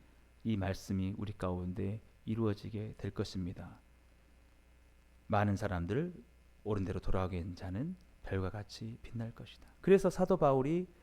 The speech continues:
그가 가는 곳마다 자기가 세상에서는 모든 것이 다 낡아지고 후피하는 것 같이 많은 핍박과 고난을 받았음에도 불구하고 회당에서는 쫓겨나더라도 다시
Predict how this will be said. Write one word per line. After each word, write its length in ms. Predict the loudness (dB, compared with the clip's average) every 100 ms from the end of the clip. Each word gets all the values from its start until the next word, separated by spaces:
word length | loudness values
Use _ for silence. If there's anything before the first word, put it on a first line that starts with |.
| -20 -20 -20 -12
그가 500 | -4 0 0 0 -6 -12
가는 300 | -8 -2 -2
곳마다 480 | -2 -4 -6 -10 -14 -20 -20 -20 -20 -20 0
자기가 600 | 2 4 2 2 2 2
세상에서는 880 | 0 -2 0 0 0 -2 0 -2 -4 -12 -20 -8
모든 320 | 6 8 8
것이 400 | 2 -2 -4 -6
다 280 | -4 -2 -2 -4
낡아지고 580 | -4 -2 -2 -2 -4
후피하는 460 | -4 -6 -2 0 0
것 120 | -2
같이 540 | -4 -6 -2 0 0 -6 -16 -20 -10
많은 280 | 0 0 4
핍박과 400 | 4 6 4 2
고난을 340 | 2 2 2
받았음에도 540 | 2 2 2 -4 -4 -4
불구하고 720 | -4 -4 -2 -4 -2 -4 -6 -18 4 8
회당에서는 720 | 8 6 2 0 -4 -4 -4 -8
쫓겨나더라도 960 | -2 0 2 0 -2 -4 -4 -2 -2 -4 -14
다시 480 | -4 -2 0 0 -2